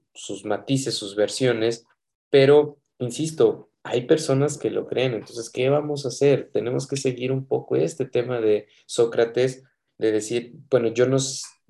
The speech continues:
eh, si no queremos decir, "Yo solo sé que no sé nada", sí podemos decir como,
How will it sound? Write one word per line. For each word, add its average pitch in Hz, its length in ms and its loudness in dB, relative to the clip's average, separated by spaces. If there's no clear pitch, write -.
eh, - 160 -12
si - 160 -4
no 165 160 2
queremos 185 300 2
decir, 131 260 -4
"Yo 139 160 0
solo 160 240 0
sé 139 140 -4
que 139 100 -6
no 131 100 -2
sé 131 160 -6
nada", 135 260 2
sí 139 140 -8
podemos 123 340 -2
decir 110 280 -10
como, 117 260 -4